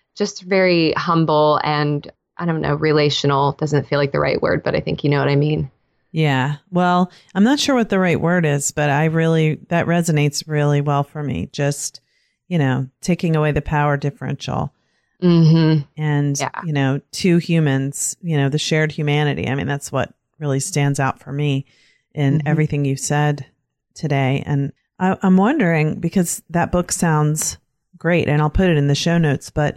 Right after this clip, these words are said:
Speaker 1: Mm-hmm.
Speaker 2: can people use act without fully completing a training? I don't know. I have no idea what their training process
Speaker 1: Yeah.
Speaker 2: is.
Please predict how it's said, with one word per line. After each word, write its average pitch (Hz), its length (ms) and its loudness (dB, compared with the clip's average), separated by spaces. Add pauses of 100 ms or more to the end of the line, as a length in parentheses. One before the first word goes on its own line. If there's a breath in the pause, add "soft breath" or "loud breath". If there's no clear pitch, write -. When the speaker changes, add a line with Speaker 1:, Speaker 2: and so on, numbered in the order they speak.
(100)
Speaker 1:
Mm-hmm. 233 280 -2 (300)
Speaker 2:
can 202 200 0
people 233 380 0
use 190 640 2
act 220 520 -2
without 165 840 -2 (520)
fully 160 760 2
completing 165 480 -2
a 147 40 0
training? 175 340 0
I 165 80 2
don't 170 160 0
know. 160 140 0
I - 100 0
have 160 100 -2
no 170 160 0
idea 165 240 2
what 156 120 0
their 147 100 -2
training 156 340 -2
process 233 160 0
Speaker 1:
Yeah. 160 520 2
Speaker 2:
is. - 240 -4